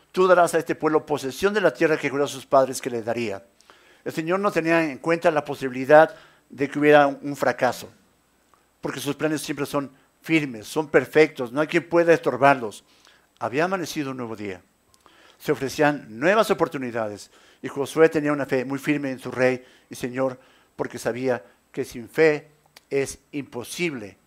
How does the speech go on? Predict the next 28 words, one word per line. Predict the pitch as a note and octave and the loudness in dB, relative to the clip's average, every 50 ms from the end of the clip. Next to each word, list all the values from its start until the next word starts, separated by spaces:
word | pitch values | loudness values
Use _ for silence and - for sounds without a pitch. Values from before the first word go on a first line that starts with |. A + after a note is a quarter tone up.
| _ _ _ | _ _ _
agradar | A2+ A#2 A2+ A2 A2 G#2+ G2+ A2+ A2+ G#2 G2+ - _ _ _ _ _ _ _ | -8 -6 -6 -6 -6 -4 0 0 0 0 0 -4 _ _ _ _ _ _ _
a | - A2+ | -16 -14
Dios. | G2 G#2+ G2+ E2+ - - - _ _ _ _ _ _ _ _ _ _ | -10 -10 -10 -10 -12 -16 -20 _ _ _ _ _ _ _ _ _ _
Y | C3+ | -4
se | B2+ D3 D3 | -2 -2 0
podrían | - D#3+ D#3 C#3+ E3 F#3 F#3 F3+ | 2 2 2 4 4 2 4 6
perder | F#3+ F3 D3+ E3+ E3+ F3 | 6 6 10 10 10 10
de | E3 D#3+ | 10 8
todas | E3 - F3+ F#3 F#3+ | 4 4 6 6 8
las | F#3 D#3+ - | 6 4 2
cosas | - F3+ D#3+ E3+ E3 C#3+ | 0 -2 2 4 4 4
buenas | D#3+ D#3+ E3 D#3 | 4 2 0 0
que | - E3+ E3 | -2 -2 -2
les | D#3+ - - | -2 -2 0
había | C#3 D3 D#3 D3 | 2 4 4 4
provisto. | C#3+ C#3 C3+ C#3 C3 - - - G2 - _ _ _ _ _ _ _ | 2 -2 -4 -4 -8 -12 -14 -16 -16 -16 _ _ _ _ _ _ _
La | B2 C3+ C3+ | -4 -2 0
fe | C3+ E3 | 2 2
en | E3+ E3+ | 2 2
el | D#3 | 0
Señor, | - D3 D3 D#3 D#3 | -2 -4 -4 -4 -4
sin | D3 C#3+ C#3 | -4 -4 -6
duda | C#3 D3+ C#3+ C#3+ | -6 -2 -2 -2
alguna, | C3 B2 C#3+ C#3 C3+ A#2+ G#2+ - _ _ _ _ _ | -2 -2 -6 -6 -6 -6 -6 -8 _ _ _ _ _
les | - C3 B2 - | -12 -10 -10 -8
iba | D3 C#3 B2+ A#2 | -6 -4 -4 -4
a | |
dar | A2+ A#2+ A2+ G#2+ - | -4 -4 -8 -8 -10